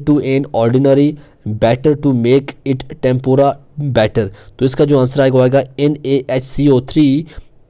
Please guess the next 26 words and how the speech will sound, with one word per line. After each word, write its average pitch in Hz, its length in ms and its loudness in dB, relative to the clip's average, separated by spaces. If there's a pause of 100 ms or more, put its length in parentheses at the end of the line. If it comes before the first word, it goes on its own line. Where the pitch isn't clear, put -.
(300)
and 151 360 0 (360)
a 113 60 0 (140)
leavening 147 440 2
acid। 110 400 -4 (100)
ओके, 170 280 -4 (4000)
नेक्स्ट 175 320 0
क्वेश्चन 139 320 0
क्या 131 160 0
आ 120 60 2
रहा 120 100 2
है 117 40 -2
आपकी 127 120 -2
स्क्रीन 127 280 0
के 135 80 0
ऊपर? 156 420 0
Emulsion 151 500 0
capacity 135 600 0
based 120 440 -2
on 131 220 0 (100)
character 120 360 -2
of 123 240 0
emo-, 117 380 -4
uh, 113 500 -2
myosin 131 640 0
is, 120 240 -2 (360)
तो 117 220 -2